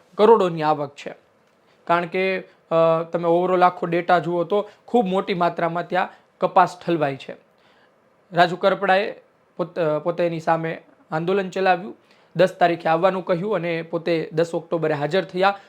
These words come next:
અને તેની સાથે તમે જુઓ તો સુરેન્દ્રનગર હોય, ચોટીલા હોય,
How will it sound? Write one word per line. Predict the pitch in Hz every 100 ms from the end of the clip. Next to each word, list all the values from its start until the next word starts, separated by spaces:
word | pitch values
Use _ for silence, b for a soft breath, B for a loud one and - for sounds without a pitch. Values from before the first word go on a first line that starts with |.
| B
અને | 170
તેની | 165 165 160
સાથે | - 185 185 160 - - _ - -
તમે | 160
જુઓ | 156 - 165 170
તો | 165 165
સુરેન્દ્રનગર | 160 - 160 170 156 147 143 151
હોય, | 147 147
ચોટીલા | 151 156 156 147 147
હોય, | 147 147